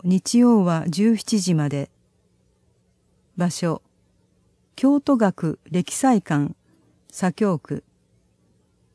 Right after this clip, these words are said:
問い合わせ先、文化政策室。電話、零七五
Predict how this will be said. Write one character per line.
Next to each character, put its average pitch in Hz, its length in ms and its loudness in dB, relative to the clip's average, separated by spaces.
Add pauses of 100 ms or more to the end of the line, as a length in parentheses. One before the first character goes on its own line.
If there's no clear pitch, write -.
(160)
問 247 220 4
い 254 60 6
合 247 80 4
わ 233 80 4
せ 208 160 -2
先、 - 480 -4 (640)
文 254 300 8
化 180 140 -2
政 196 300 0
策 196 280 -2
室。 - 400 -10 (1040)
電 196 300 4
話、 180 200 0 (600)
零 262 240 6
七 226 340 6
五 156 300 -2